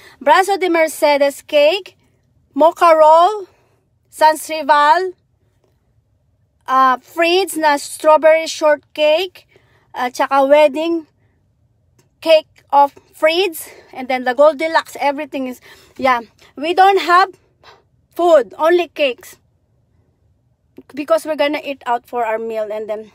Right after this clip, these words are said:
dessert is at home. We don't cook. No more kitchen. We have no space for our kitchen, so there's no more. No more cooking, no more pots and pans, no more oil, no more, no more everything. Only cake.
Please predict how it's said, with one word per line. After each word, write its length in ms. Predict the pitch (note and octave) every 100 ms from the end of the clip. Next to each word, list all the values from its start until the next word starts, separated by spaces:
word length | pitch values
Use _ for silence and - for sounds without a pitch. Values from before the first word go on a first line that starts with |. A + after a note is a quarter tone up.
| _
dessert 340 | A#3+ - A#3+ A#3
is 140 | A#3
at 180 | G#3 - _
home. 200 | A3+ C4 _ _ _ _ _ _ _ _ -
We 100 | C4
don't 240 | C4 B3+
cook. 260 | - C4 - _ _ _ _ -
No 160 | A#3
more 160 | C4+ D4
kitchen. 460 | C#4+ C4+ C4 G#3 A3 _ _ _ _
We 200 | A#3+ C4
have 180 | C4 B3
no 400 | B3+ C4+ D4 E4
space 380 | - - C4+ -
for 180 | C#4 B3+
our 200 | B3+ C4
kitchen, 540 | - A#3+ - A3+ G#3
so 240 | G#3 A3
there's 280 | G3+ G#3+ -
no 140 | A#3 A3+
more. 180 | G#3+
No 140 | G3 A3+
more 180 | C4+ C4+
cooking, 460 | D#4 D#4+ E4+ D#4+
no 140 | C#4+ C#4
more 300 | D4 D4 D4+ - _ -
pots 200 | C#4 D4
and 180 | C#4
pans, 480 | - E4 E4+ F4 E4+
no 160 | C#4 C#4+
more 360 | D4+ D4+ D#4 - _ _ _ _ _ _ _ _
oil, 400 | D#4+ F4 F#4 F#4+
no 160 | E4 D#4
more, 320 | D4+ D#4 C#4+
no 180 | B3+ D4
more 160 | D#4+ D4+
everything. 560 | D4 C4+ C4+ C4+ A#3 B3
Only 300 | C#4 D#4 C#4+
cake. 300 | D4+ A3+